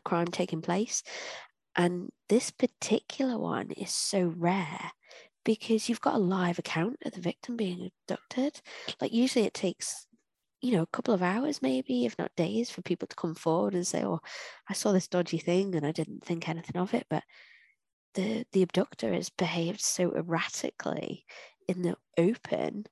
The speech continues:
that, like, these guys, and kudos to them, they've called nine nine nine and in a really calm manner just kind of reported the crime. And the Gardaí has been able to get,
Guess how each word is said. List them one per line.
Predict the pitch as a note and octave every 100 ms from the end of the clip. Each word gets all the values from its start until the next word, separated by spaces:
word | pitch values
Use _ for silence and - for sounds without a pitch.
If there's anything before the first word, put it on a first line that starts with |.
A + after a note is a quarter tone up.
| - - - -
that, | G3+ G3 -
like, | G3+ F3+ - -
these | G#3+ A3
guys, | - E3 F3+ G3 - - - -
and | D#3+ F3
kudos | G3 F#3+ D#3 -
to | - F#3
them, | - A#2 - - -
they've | - F3+
called | - G#3 -
nine | E3+ E3+
nine | D3
nine | E3 F3 C3+ F3 F3+ _ - - _ F3
and |
in | E3+ -
a | F3+ - F#3+ -
really | F3+ F#3
calm | F3 - F3+ E3+ E3+ E3
manner | E3 F3 - F3 - - - -
just | G3+
kind | - G3+
of | E3+
reported | E3 - - -
the | -
crime. | - F3 G3 - F#2 _ - _ -
And | F3+ F3+
the | - _ _ -
Gardaí | E3 F#3+ F3
has | F#3
been | -
able | E3 - -
to | - - - - _ _ _ _ _ _ _ - - _ -
get, | F#3+